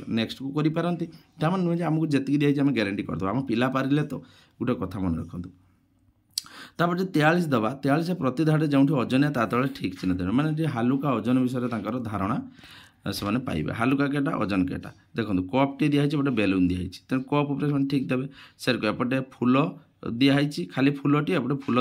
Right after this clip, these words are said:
ଦାନୀଟେ ଦିଆହେଇଛି, ତେଣୁ ଫୁଲ ଦାନୀ ଉପରେ ସେମାନେ ଠିକ୍ ଚିହ୍ନ ମାରିବେ। ସେ ତଳ ଚିତ୍ରରେ ଯେଉଁଠି ହାଲୁକା ତା ତଳେ ଠିକ୍ ଚିହ୍ନ ଦିଅ। ଦେଖନ୍ତୁ, ଗୋଟେ ଆଡ଼େ ଅଛି ତରଭୁଜ, ଗୋଟେ ଆଡ଼େ ଅଛି ପେଡ଼ା,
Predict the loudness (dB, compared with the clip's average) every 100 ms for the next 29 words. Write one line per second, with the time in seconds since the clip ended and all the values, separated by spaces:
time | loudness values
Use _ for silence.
0 | 2 2 2 0 -4 -4 -6 -10 -18 _
1 | -6 -4 2 2 4 4 4 2 0 2
2 | 0 0 -4 -2 0 0 -4 -20 _ _
3 | 0 4 4 4 -2 -18 -20 -18 -6 0
4 | 0 2 4 4 2 -2 0 0 0 2
5 | 2 2 0 0 -2 -2 -2 -2 -2 0
6 | 0 -4 _ -2 -2 0 0 -2 0 4
7 | 4 4 2 0 0 0 2 2 2 2
8 | 0 0 2 2 2 0 -4 0 0